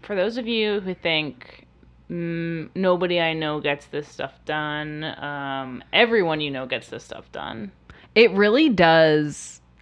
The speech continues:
Speaker 2: open up, like, when you say, like, "Oh, this is something I have done," all of a sudden.
Speaker 1: Everyone does it. You s-, eh, people come out of the woodwork.
Speaker 2: Exactly.
Speaker 1: "Here's my dirty little secret."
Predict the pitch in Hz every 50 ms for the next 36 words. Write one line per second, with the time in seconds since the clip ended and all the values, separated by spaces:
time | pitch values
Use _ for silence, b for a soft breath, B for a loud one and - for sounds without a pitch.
0 | _ _ - 165 160 147 - - 151 147 143 135 - - - 139 107 76 - -
1 | _ - _ - B B B B B B _ _ _ _ - 156 151 127 - -
2 | - - _ _ - - - _ _ _ _ _ - 180 185 180 185 175 165 -
3 | - 165 156 151 151 - - - 160 160 147 151 151 156 147 - 156 143 - 143
4 | 143 143 143 135 127 - 139 - - - - 170 185 185 170 165 - - 190 175
5 | 139 - 123 170 - _ _ _ _ _ _ _ _ _ _ _ _ _ _ _
6 | - 180 185 165 180 170 165 170 180 208 196 180 - - 98 - - - _ -
7 | 180 170 156 - _ - - 165 147 - - - _ - 214 190 175 - 190 185
8 | 170 160 151 156 175 196 170 139 131 135 143 - - - - 160 151 - 147 139
9 | 135 - 196 185 175 175 170 185 214 175 151 139 135 135 139 139 127 131 123 -
10 | - 107 - - - 151 202 233 233 -